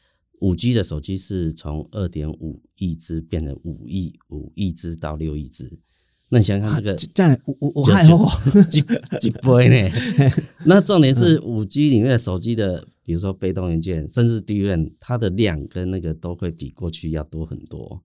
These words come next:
Speaker 2: 对，
Speaker 1: 所以
Speaker 2: 对，因为投资朋友常会误会，就说为什么换一个什么四G变五G，怎么，为什么量突然暴增？其实因为它里面真的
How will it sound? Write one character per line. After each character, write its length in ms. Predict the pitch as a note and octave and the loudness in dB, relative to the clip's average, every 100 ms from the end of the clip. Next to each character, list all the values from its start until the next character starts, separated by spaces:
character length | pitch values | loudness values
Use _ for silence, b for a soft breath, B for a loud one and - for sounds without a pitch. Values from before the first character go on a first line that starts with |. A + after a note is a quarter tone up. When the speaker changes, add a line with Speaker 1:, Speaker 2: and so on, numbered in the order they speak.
| - | 4
Speaker 2:
对， 220 | D#3 A2 F#2+ - _ _ | 6 6 4 -6 _ _
Speaker 1:
所 100 | - | 4
以 40 | B3 | 8
Speaker 2:
对， 40 | |
因 40 | C4+ | 8
为 80 | |
投 180 | C4+ F#3 | 8 4
资 100 | B3 | 4
朋 120 | G#3+ | 4
友 180 | F#3 B2 | 6 6
常 240 | A2+ B2+ C#3 | 4 2 2
会 100 | D#3+ | 2
误 200 | - D3 | 2 -2
会， 220 | A2+ C3 | 0 -2
就 100 | C#3+ | -2
说 200 | D3 D3+ F3+ | -4 -2 2
为 80 | |
什 80 | F3+ | 2
么 80 | G#2+ | 2
换 260 | - C#3+ A2 | -2 -4 -4
一 100 | G2+ | -6
个 120 | A2 | -6
什 80 | G2 | -6
么 60 | |
四 180 | F#2 C#3+ | -6 -8
G 160 | A#2+ A#2+ | -6 -4
变 240 | C#3 G#2+ | 0 0
五 140 | F2+ | -2
G， 340 | G#2 - A2 G2+ _ _ _ | -10 -10 -10 -10 _ _ _
怎 100 | - | 0
么， 80 | A#2 | 4
为 80 | F3+ | 6
什 80 | C3+ | 6
么 80 | B2+ | 4
量 180 | C#3+ | 0
突 140 | A#2+ A#2+ | -2 -2
然 100 | G2+ | -4
暴 220 | - E2+ | -6 -10
增？ 160 | F2 F#2+ | -10 -12
其 160 | - | -8
实 140 | D3+ E3+ | -4 2
因 80 | |
为 80 | G3+ | 2
它 180 | F3 E3+ | 0 -2
里 160 | C#3+ A2 | -2 2
面 240 | C#3 C3+ - | 2 0 -2
真 140 | D#3 | 0
的 120 | C3+ | 0